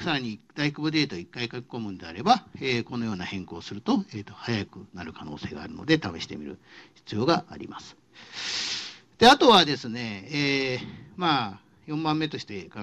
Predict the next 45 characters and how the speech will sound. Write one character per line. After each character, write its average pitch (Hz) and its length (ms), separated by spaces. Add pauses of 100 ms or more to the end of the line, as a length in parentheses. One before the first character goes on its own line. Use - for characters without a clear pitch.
(160)
え 92 60
ら-、 92 180
や 95 220
れ 95 40
る 90 100
方 92 200
法 101 240
は、 110 140
よ 127 100
り 180 100
高 220 200
速 214 180
な 196 120
ア 190 40
イ 190 60
オ - 20
ー - 20
方 185 180
式 - 180
を 156 80
採 101 220
用 92 120
す 92 140
る 92 80
っ - 20
て - 220
い - 20
う - 60
こ - 80
と - 120
で、 104 280 (360)
え 165 100
ー、 170 40
特 254 180
に 185 100
エ 160 80
ヌ 190 80
ピ 240 140
ー 226 40
ア 214 60
イ - 20
と 170 100
か 139 80
っ 113 40
て 113 380